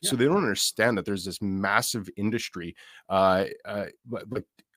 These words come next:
Speaker 1: I think the last stat that I heard is in North America, there's about twenty billion square feet worth of real estate total. Uh,
Speaker 2: Yeah.
Speaker 1: and the aggregate value, that's one point five trillion. So it is
Speaker 2: Wow.
Speaker 1: big business, but a lot of people just don't realize that.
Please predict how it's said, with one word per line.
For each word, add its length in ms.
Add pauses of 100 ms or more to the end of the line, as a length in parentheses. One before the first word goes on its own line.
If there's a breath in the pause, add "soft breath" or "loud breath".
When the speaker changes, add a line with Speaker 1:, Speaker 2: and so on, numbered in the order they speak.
(120)
Speaker 1:
I 100
think 220
the 80
last 300
stat 280
that 100
I 40
heard 200
is 160 (100)
in 320
North 300
America, 320
there's 180
about 240
twenty 380 (100)
billion 320
square 300
feet 260
worth 220
of 120
real 140
estate 320
total. 380 (320 soft breath)
Uh, 420
Speaker 2:
Yeah. 220
Speaker 1:
and 120
the 160
aggregate 380
value, 360
that's 280 (180)
one 220
point 240
five 300
trillion. 560 (240 soft breath)
So 200
it 220
is 60
Speaker 2:
Wow. 340
Speaker 1:
big 380
business, 420
but 160
a 40
lot 200
of 80
people 220
just 180
don't 220
realize 400
that. 220